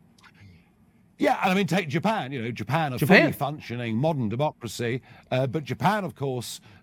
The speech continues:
Speaker 1: takes hardly anybody. In fact, even on legal immigration,
Speaker 2: Right.
Speaker 1: Japan is very strict and very tight because they want to protect the integrity of their culture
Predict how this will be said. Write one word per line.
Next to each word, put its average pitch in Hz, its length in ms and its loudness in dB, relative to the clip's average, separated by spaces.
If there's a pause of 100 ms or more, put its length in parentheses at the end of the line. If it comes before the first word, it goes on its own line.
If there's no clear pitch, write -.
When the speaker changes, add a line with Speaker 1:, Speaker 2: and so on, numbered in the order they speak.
Speaker 1:
takes 156 280 0
hardly 175 500 -2
anybody. 180 520 -2
In 165 140 2
fact, 190 240 2
even 226 300 0
on 151 120 -2
legal 214 400 0
immigration, 92 640 -8
Speaker 2:
Right. - 360 -14
Speaker 1:
Japan 117 380 0
is 104 140 -2
very 160 280 0
strict 175 440 -6
and 107 140 -4
very 151 280 -2
tight 127 360 -6 (280)
because 113 200 -4
they 120 100 -6
want 156 140 -4
to 180 40 -4
protect 151 540 -4 (240)
the 127 120 -4
integrity 117 800 -2
of 117 140 -10
their 104 160 -6
culture 127 600 -6